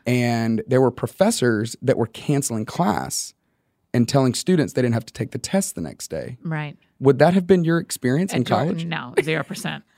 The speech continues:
Speaker 2: No.
Speaker 1: I, when I
Speaker 2: I
Speaker 1: saw
Speaker 2: can't
Speaker 1: that,
Speaker 2: imagine.
Speaker 1: I
Speaker 2: Yeah.
Speaker 1: can't imagine them canceling class over that. But, and, and, and maybe, maybe that's more of an indictment on how outraged people were, or not an indictment, but more, just more evident of how outraged people were. But I also think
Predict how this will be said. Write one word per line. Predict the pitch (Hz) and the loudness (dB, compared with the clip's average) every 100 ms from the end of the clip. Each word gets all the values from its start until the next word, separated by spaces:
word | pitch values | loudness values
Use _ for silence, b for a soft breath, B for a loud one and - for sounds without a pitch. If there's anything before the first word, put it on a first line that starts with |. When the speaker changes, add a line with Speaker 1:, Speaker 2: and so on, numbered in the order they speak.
| B B 185 | B B -8
Speaker 2:
No. | 151 139 - | -8 -10 -4
Speaker 1:
I, | 311 381 - | -2 -2 -2
when | 190 214 | 4 6
I | 185 | 6
Speaker 2:
I | 185 | 4
Speaker 1:
saw | - - 202 | 4 6 8
Speaker 2:
can't | 415 | 8
Speaker 1:
that, | 180 170 156 | 8 8 6
Speaker 2:
imagine. | 151 143 - | 2 -6 -2
Speaker 1:
I | 180 | 2
Speaker 2:
Yeah. | 175 139 | 2 0
Speaker 1:
can't | 135 220 - | 2 2 4
imagine | 185 175 220 208 | 2 2 0 0
them | 165 143 | 0 0
canceling | - 135 131 143 131 | 0 0 2 0 0
class | 175 226 170 | 0 0 4
over | |
that. | 139 123 | 4 6
But, | 135 - b b b b b b b - | 4 2 b b b b b b b 4
and, | 214 | 6
and, | 196 208 165 | 8 6 6
and | 196 | 6
maybe, | 190 202 202 196 185 175 - _ _ _ _ - | 8 6 6 4 4 0 -4 _ _ _ _ 2
maybe | 170 202 190 | 6 8 8
that's | 151 147 156 | 8 6 6
more | 151 | 6
of | 135 | 8
an | 131 | 6
indictment | 120 127 110 117 110 | 6 4 2 0 0
on | 117 | 0
how | 120 113 - | 2 2 2
outraged | 113 107 113 - - | 2 2 0 -2 -2
people | 131 95 87 | -2 -2 -2
were, | 98 98 107 | 0 2 4
or | |
not | 170 214 | 4 4
an | 143 | 4
indictment, | 110 131 127 113 | 4 2 2 2
but | 110 | 2
more, | 120 | 2
just | 120 120 | 2 2
more | 131 - | 2 4
evident | 123 127 113 | 4 4 2
of | |
how | 110 104 | 0 -2
outraged | 104 85 104 - | -2 -4 -4 -4
people | 123 120 107 | -4 -4 -4
were. | 95 | -4
But | 110 127 | -2 2
I | 135 | 4
also | - 160 226 185 | 6 6 6 4
think | 139 - 135 131 127 | 4 2 2 2 0